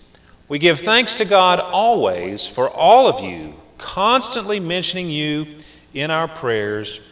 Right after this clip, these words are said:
remembering before our God and Father your work of faith and labor of love and steadfastness of hope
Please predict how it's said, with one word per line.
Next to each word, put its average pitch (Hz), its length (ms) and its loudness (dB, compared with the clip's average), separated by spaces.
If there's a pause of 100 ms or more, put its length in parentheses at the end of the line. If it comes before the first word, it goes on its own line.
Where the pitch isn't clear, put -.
(400)
remembering 190 560 -2
before 185 500 2
our 190 240 2
God 117 460 4
and 147 320 -6
Father 101 720 -2
your 107 140 -8
work 107 320 2
of 208 160 -4
faith 202 540 0 (520)
and 107 220 -10
labor 156 420 0
of 180 140 -2
love 151 480 -2 (580)
and 107 240 -10
steadfastness 160 1000 -6
of 139 100 -8
hope 117 500 -6